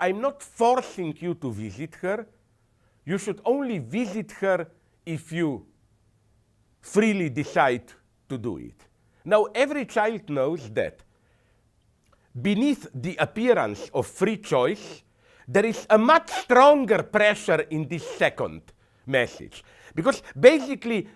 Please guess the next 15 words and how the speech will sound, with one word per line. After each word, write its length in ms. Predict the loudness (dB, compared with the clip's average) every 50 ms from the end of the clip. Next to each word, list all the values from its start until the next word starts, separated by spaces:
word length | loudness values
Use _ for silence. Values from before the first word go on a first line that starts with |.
| _ _ _
your 220 | 2 4 4 4
father 400 | 4 2 4 4 4 4 2 0
is 160 | -2 -2 -2 -2
not 200 | -2 -2 -2 2 2
only 300 | 2 2 2 0 -2 -2
telling 480 | 0 2 2 2 2 0 -4 -4 -6 -6
you, 280 | -4 -2 -2 -2 -2 -2
"You 140 | 0 2 2
must 240 | 2 2 0 -2 -6
visit 380 | -6 -6 -6 -6 -8 -8 -4
your 180 | -4 -4 -4 -4
grandmother," 720 | -4 -6 -8 -8 -10 _ -4 -2 -2 -2 -2 -2 -2 -4
but 320 | 0 2 2 2 2 -2 -10 -20 -20 -16 -6 -2
"You 160 | 0 2 4
must 320 | 2 2 0 -2 -8 -12